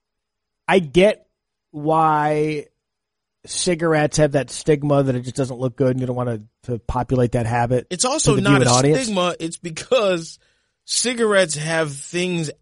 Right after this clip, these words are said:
Speaker 2: added to it. <laughs>
Speaker 1: But why are cigars? I love cigars, you know.
Speaker 2: Cigars are even worse.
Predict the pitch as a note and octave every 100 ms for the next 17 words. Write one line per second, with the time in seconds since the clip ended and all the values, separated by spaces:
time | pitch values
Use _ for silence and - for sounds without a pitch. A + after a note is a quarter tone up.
0 | - D3 F#3 F3 D3+ C#3 B2+ A#2+ D3+ F3
1 | C#3 G#2+ - - _ - G3+ B3+ D4+ B3
2 | A3 F3+ F3 D#3 C3+ C#3 A3+ F3 E3 -
3 | A#2 G#2+ G#2 G#2 A#2+ G2 F3 D#3+ G#3+ A#3+
4 | G3 F#3 D#3 C3 G#2+ G#2+ B2 F#3 G#3+ A#2+
5 | - -